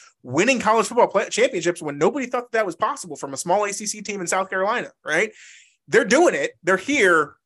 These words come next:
If they do go undefeated, or if they do, you know, they're eleven and one, they look, they look dominant and everything like that. When they do go up against these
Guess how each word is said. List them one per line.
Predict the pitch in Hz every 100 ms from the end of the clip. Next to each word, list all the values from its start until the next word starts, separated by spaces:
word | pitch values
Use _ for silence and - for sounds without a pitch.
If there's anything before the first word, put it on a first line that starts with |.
| _ _
If | 180 180
they | 226
do | 175 247
go | 196
undefeated, | 170 151 170 147 135
or | 135
if |
they | 156
do, | 143 151 165 160
you | 156
know, | 131
they're | 131
eleven | 135 151 151
and | 139
one, | 143 143
they | 135
look, | 135 139 -
they | 139
look | 156 156
dominant | 151 151 151 151
and |
everything | 135 143 139
like | 135
that. | 165 160 147 - - _ _ _ _
When | - 175
they | 175
do | 196
go | 254 220
up | 180
against | 160 151 -
these | 160 156